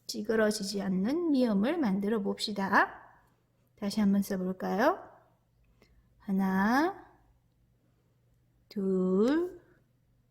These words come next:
셋. 자, 나머지 부분은 여러분이 천천히 읽으면서 써보도록 하세요. 그럼 미음은 어떤 소리가 날까요?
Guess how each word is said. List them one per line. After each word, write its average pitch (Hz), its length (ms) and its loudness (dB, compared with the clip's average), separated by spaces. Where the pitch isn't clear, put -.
셋. 190 340 -12
자, - 120 -20
나머지 202 420 0
부분은 190 560 -4
여러분이 196 840 -2
천천히 285 960 -2
읽으면서 208 1300 0
써보도록 247 760 -2
하세요. - 220 -16
그럼 311 240 4
미음은 302 540 4
어떤 285 360 0
소리가 285 340 2
날까요? 214 600 0